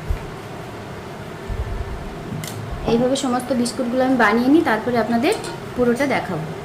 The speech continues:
এই যে, এই যে দেখুন, আমি সমস্ত বিস্কুটগুলোকে বানিয়ে রেডি করে নিয়েছি আর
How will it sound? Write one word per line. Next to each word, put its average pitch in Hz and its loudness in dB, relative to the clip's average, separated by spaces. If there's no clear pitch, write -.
এই 165 0
যে, - -8
এই 247 -2
যে 269 2
দেখুন, 285 2
আমি 247 2
সমস্ত 262 -2
বিস্কুটগুলোকে 269 -2
বানিয়ে 240 4
রেডি 247 0
করে 269 4
নিয়েছি 247 -2
আর 220 -2